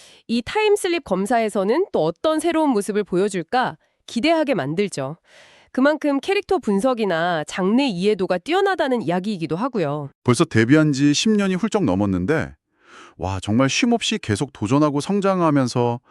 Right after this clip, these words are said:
Speaker 2: 자기만의 색깔을 확실하게 만든 배우 같아요. 그래서 매번 다음 작품이 기다려져요.
Speaker 1: 네, 그렇죠. 다양한 장르를 넘나드는 그 과감함, 그리고 어떤 역할이든 설득력 있게 만드는 그 깊이 있는 연기력,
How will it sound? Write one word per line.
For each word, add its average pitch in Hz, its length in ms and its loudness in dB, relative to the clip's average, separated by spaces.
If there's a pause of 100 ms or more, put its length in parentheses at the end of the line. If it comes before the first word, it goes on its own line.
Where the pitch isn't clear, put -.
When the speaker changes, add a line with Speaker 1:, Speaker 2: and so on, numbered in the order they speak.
(380)
Speaker 2:
자기만의 175 460 2
색깔을 185 320 0
확실하게 262 440 2
만든 110 280 2
배우 92 160 0
같아요. 87 420 -6 (460)
그래서 202 220 4
매번 170 280 4
다음 117 240 2
작품이 180 300 2
기다려져요. 87 680 0
Speaker 1:
네, 226 280 0
그렇죠. 220 560 -4 (440)
다양한 269 500 2
장르를 226 400 2
넘나드는 208 600 2
그 - 180 -8
과감함, 175 640 0 (380)
그리고 196 280 2
어떤 320 360 2
역할이든 233 760 0
설득력 330 640 0
있게 214 260 -4
만드는 185 580 0
그 196 100 -8
깊이 - 440 -4
있는 233 240 2
연기력, 156 520 -2